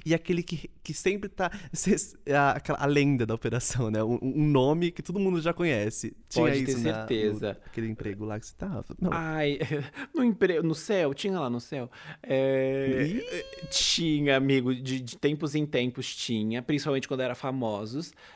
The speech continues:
Speaker 2: já que a marca que eu trabalhava, eles tinham pacotes pra muitas pessoas. Então, de, quando, é, era muito bizarro, porque quando era famoso, ai, ai, ai, famoso tá tweetando, vai lá, vai lá, vai lá,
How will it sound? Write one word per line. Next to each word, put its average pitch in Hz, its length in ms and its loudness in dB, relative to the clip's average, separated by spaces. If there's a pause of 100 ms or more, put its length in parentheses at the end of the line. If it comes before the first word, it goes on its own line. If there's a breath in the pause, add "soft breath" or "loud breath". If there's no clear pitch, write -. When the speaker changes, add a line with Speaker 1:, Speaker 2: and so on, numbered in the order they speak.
Speaker 2:
já 113 280 -2
que 113 640 -6
a 110 80 -6
marca 110 260 -4
que 107 80 -10
eu 113 60 -8
trabalhava, 113 680 -4
eles 117 260 -4
tinham 123 340 -4 (240)
pacotes - 560 -6
pra 120 160 -2
muitas 117 280 -4
pessoas. 110 600 -2 (360 loud breath)
Então, 156 300 2
de, 139 180 -6
quando, 151 320 -4
é, 123 280 -8
era 113 200 -4
muito 113 280 -2
bizarro, 139 340 -6
porque - 180 -10
quando 135 220 -4
era 175 140 -4
famoso, 120 760 -2 (300 loud breath)
ai, 175 220 0
ai, 151 140 -2
ai, 147 80 -2 (180)
famoso 151 400 2
tá 170 100 -2
tweetando, 139 640 0 (220 loud breath)
vai 147 120 -4
lá, 160 140 -4
vai 165 140 -2
lá, 170 80 -4
vai 160 120 -2
lá, 156 140 -4